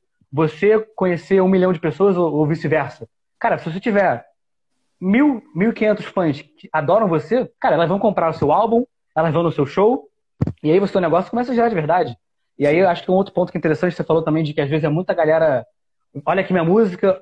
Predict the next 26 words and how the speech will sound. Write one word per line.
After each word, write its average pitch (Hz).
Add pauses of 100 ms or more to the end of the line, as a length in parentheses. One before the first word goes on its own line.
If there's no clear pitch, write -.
fiz 175
isso 220
e 170
não 180
tem 180
resposta." 180 (440)
É 156
quase 220
que 247
uma 220
linguagem 190
de, 170
aquela 160
coisa 165
que 175
a -
gente, -
se -
a 165
gente 160
volta 160
pro -
mercado 156
de 147
propaganda 147
mesmo, 147